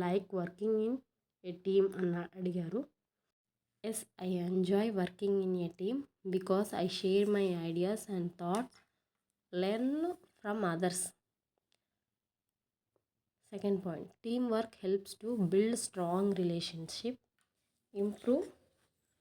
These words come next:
problem solving. అంటే ప్రాబ్లమ్స్‌ని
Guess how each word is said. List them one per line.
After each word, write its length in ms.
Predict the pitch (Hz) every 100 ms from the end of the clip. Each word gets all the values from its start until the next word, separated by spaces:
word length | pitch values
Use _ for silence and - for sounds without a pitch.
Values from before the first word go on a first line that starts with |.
| _ _ _ _ _ _
problem 500 | 202 185 185 208 269 320
solving. 600 | - 190 165 151 151 147 - _ _ _ _ _ _ _ _ _ _
అంటే 140 | 214 254
ప్రాబ్లమ్స్‌ని 880 | - 196 190 196 196 196 - - 202